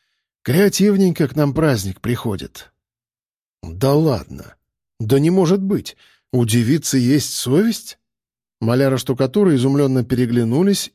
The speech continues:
и снова уставились на мониторы. «Она и правда откапывает его обувь и продукты. Ты ж смотри, одежду стягивает с веток».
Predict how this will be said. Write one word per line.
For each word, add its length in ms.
и 60
снова 360
уставились 540
на 80
мониторы. 560
«Она 320
и 100
правда 540
откапывает 560
его 220
обувь 400
и 40
продукты. 640
Ты 120
ж 60
смотри, 460
одежду 560
стягивает 480
с 60
веток». 460